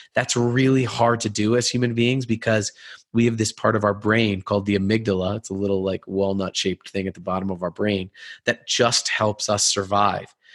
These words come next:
And it's very powerful. It helps us to find threats and eliminate those threats and preserve our comfort,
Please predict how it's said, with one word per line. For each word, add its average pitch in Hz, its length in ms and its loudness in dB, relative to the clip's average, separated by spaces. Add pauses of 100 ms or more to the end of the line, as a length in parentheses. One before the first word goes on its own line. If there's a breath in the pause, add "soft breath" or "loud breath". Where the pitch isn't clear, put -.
(160 loud breath)
And 107 80 -4
it's 101 120 -8
very 110 380 2
powerful. 101 640 0 (100)
It 101 80 -6
helps 110 260 0
us 110 160 2
to 101 340 0 (260 soft breath)
find 107 400 -2
threats - 720 -2
and 110 140 0
eliminate 110 520 2
those 110 200 0
threats 107 380 -2
and 101 120 -6
preserve 101 420 -2
our 92 100 0
comfort, - 540 -6